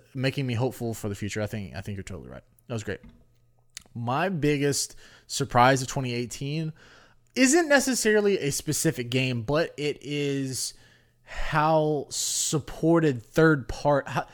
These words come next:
the third party support for the Switch. Uh, because we talked about it at the top of the show as well.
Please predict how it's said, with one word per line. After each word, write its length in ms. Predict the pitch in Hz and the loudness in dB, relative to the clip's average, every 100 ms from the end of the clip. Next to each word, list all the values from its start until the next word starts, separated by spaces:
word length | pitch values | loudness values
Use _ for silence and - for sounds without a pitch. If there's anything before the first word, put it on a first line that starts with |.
| - | -4
the 100 | 160 | -2
third 360 | - 226 240 - | 10 12 12 10
party 260 | 202 185 | 8 8
support 420 | - 143 - 123 | 4 -2 -2 -4
for 120 | - 98 | -4 -8
the 100 | 101 | -6
Switch. 500 | - - - - - - - - - - | -6 -10 -10 -12 -12 -18 -20 -20 -6 2
Uh, 200 | 135 131 | 4 4
because 800 | 127 131 - - 190 185 180 135 | 2 0 4 8 10 12 8 6
we 80 | 139 | -2
talked 300 | - 185 175 | 4 4 4
about 220 | 139 135 | 2 2
it 80 | 131 | 0
at 140 | 113 | -2
the 60 | 117 | -6
top 360 | - 165 160 | -2 2 2
of 60 | 127 | 2
the 60 | |
show 220 | 117 117 107 | -4 -2 -4
as 120 | 101 | -6
well. 500 | 110 127 120 110 107 | -4 0 2 2 -2